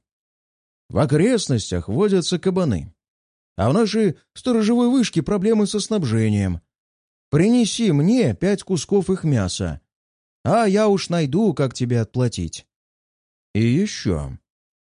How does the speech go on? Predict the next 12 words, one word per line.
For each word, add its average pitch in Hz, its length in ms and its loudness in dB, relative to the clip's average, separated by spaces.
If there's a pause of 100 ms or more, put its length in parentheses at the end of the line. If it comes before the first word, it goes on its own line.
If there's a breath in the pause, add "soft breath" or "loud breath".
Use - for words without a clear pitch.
(220)
вдруг 123 380 0
дополнил 110 480 0
сержант, 98 560 -4 (580)
«ты 98 120 0
же 90 340 -2 (360)
не 117 160 2
с 110 60 -2
голыми 202 300 4
руками 139 380 2
пойдёшь 127 400 -2
на 131 80 0
кабана-то? 123 640 -2